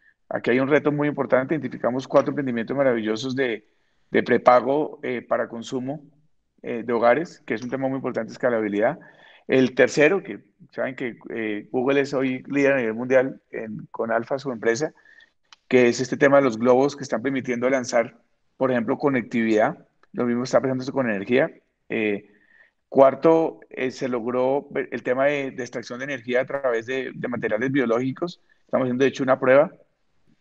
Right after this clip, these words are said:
con, con algunos emprendimientos de, de Manizales. Eh, uy,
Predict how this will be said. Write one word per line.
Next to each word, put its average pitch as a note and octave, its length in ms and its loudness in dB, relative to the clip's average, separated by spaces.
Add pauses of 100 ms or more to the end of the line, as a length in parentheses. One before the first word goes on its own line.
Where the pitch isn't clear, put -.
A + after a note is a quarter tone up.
(240)
con, A#2 380 -2
con A#2+ 240 -6
algunos A#2 340 -4
emprendimientos A#2+ 640 -2
de, B2+ 200 4
de A2+ 180 -2
Manizales. A#2+ 680 2 (560)
Eh, B2 320 2
uy, D#3+ 380 4